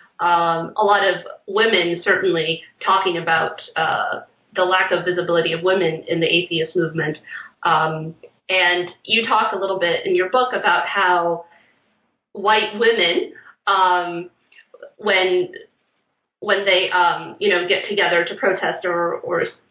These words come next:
or so forth, they, they kind of leave out, uh, women of color and their realities. Uh,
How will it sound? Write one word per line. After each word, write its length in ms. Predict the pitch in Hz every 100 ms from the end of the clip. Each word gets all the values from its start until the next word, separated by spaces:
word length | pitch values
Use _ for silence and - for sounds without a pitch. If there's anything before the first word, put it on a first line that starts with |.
| -
or 160 | 196 -
so 140 | 226
forth, 240 | 220 180 -
they, 240 | 202 -
they 120 | 208 180
kind 200 | 220 208
of 120 | -
leave 260 | 196 214 214
out, 320 | 180 180 180 - - _ _ -
uh, 240 | 185 - -
women 300 | 202 202 196
of 120 | 165
color 260 | - 185 175
and 440 | - 170 175 175 - -
their 320 | 175 170 160
realities. 580 | 170 165 170 165 - - _
Uh, 180 | - 165